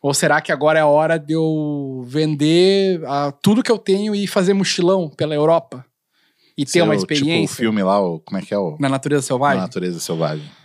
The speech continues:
Speaker 1: Tipo assim, pode ser que sim, mas daí você já não vai ter aquela predisposição de ser jovem, tá ligado?
Speaker 2: Uhum.
Speaker 1: Eu queria ter essa, eu ter tido isso, sabe? Isso é uma parada que eu queria. Eu queria largar tudo e <laughs> viver na,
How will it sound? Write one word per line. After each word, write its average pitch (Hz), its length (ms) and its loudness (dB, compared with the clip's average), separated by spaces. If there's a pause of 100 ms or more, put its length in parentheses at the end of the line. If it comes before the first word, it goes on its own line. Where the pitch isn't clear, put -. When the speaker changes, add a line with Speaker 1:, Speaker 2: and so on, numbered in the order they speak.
(1080)
Speaker 1:
Tipo 196 240 4
assim, 175 480 -2 (400)
pode 160 240 2
ser 196 140 2
que - 80 -4
sim, - 240 2
mas 156 160 -2
daí 147 80 -6
você 185 120 -6
já 190 100 2
não 233 120 0
vai 277 160 2
ter 262 100 -2
aquela 196 220 0
predisposição 190 760 0
de 180 60 -4
ser 165 240 0
jovem, 143 440 0
tá 123 120 -16
ligado? 123 400 -10 (240)
Speaker 2:
Uhum. 92 220 -8 (100)
Speaker 1:
Eu 254 100 4
queria 403 240 0
ter 208 280 0
essa, 170 180 -4
eu 180 80 -4
ter - 140 -2
tido 185 360 -2
isso, 160 200 -4
sabe? 151 260 -4
Isso 226 140 0
é - 20 8
uma 294 140 4
parada 277 180 2
que - 80 -8
eu 294 60 -4
queria. 285 260 -2
Eu 202 40 2
queria 349 220 2
largar 202 320 2
tudo 220 540 -4 (680)
e 220 240 4
<laughs> - 0 -
viver 208 320 2
na, 214 100 2